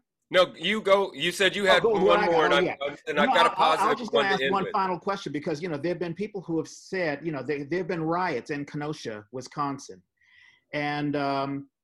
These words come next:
Speaker 2: p-, strategists have said that, you know, this may help the Trump campaign because it's all about fear.
Speaker 1: Right.
Speaker 2: And people are echoing nineteen sixty-eight, where, you know, after King died,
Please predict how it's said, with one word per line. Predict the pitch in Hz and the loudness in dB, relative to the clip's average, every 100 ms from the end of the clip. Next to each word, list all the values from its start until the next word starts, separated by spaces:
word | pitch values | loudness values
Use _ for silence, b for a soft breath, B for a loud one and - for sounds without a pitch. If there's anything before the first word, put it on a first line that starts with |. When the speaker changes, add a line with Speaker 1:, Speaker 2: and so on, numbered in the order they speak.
| _ | _
Speaker 2:
p-, | 180 - | -16 -16
strategists | - - 185 196 202 165 147 | -20 -6 -2 -2 -2 -6 -6
have | 139 | -8
said | - 160 151 151 | -4 -4 -4 -4
that, | 135 127 | -8 -6
you | 156 | -6
know, | 143 120 110 | -6 -8 -6
this | 143 - | -8 -6
may | 151 156 143 - | -6 -4 -6 -6
help | 170 - _ | -6 -8 _
the | 147 | -18
Trump | - 147 135 - | -10 -10 -10 -12
campaign | 139 120 165 156 104 | -10 -10 -10 -10 -10
because | 107 - 123 120 | -14 -12 -10 -8
it's | 131 127 - | -10 -12 -8
all | 147 147 | -6 -4
about | 147 - _ | -6 -10 _
fear. | 185 160 113 | -6 -2 -4
Speaker 1:
Right. | - _ _ _ _ - | -6 _ _ _ _ -16
Speaker 2:
And | 135 | -6
people | 160 143 | -6 -6
are | 147 | -6
echoing | 165 165 139 131 | -8 -6 -6 -6
nineteen | 139 143 139 135 | -8 -8 -10 -12
sixty-eight, | 151 - - 139 131 98 | -12 -14 -8 -6 -6 -8
where, | 117 117 | -10 -8
you | 131 | -8
know, | 117 107 113 120 | -10 -10 -12 -10
after | 139 139 | -10 -10
King | - 160 135 | -12 -10 -8
died, | 123 143 135 104 101 | -6 -4 -4 -8 -12